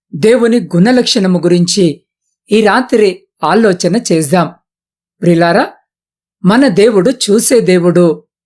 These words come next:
అని మనకు తెలుసు. గమనించండి, ఒకరోజు ఒక స్త్రీ అరణ్యములో పరుగులు పెడుతూ పారిపోతూ ఉంది. ఆమె గర్భవతి. అంతలో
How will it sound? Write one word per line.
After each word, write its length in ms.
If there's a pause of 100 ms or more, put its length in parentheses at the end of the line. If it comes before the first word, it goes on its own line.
(140)
అని 160
మనకు 340
తెలుసు. 560 (460)
గమనించండి, 880
ఒకరోజు 640 (720)
ఒక 180
స్త్రీ 640
అరణ్యములో 560
పరుగులు 500
పెడుతూ 360
పారిపోతూ 720
ఉంది. 440 (480)
ఆమె 240 (120)
గర్భవతి. 680 (800)
అంతలో 520